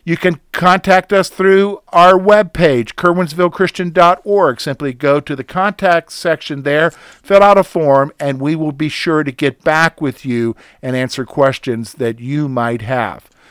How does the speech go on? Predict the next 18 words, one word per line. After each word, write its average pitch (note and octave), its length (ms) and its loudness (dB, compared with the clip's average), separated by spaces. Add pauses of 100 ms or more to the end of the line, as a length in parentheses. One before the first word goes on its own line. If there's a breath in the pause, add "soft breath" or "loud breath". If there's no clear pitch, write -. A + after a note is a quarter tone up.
(340 soft breath)
We D#3+ 160 2
would E3+ 200 0
also F#3+ 540 4
encourage F#3+ 720 0
you C3 280 0
to C#3+ 420 0
go C#3 180 4
to C3+ 100 2
our B2+ 120 2
Facebook G3+ 560 0
page, C3+ 440 -2 (240 soft breath)
facebook E3+ 560 2
dot C#3+ 260 4
com C#3 320 0
slash C3+ 380 0
finding C#3 340 -2
clarity B2 340 0
podcast. E3 800 0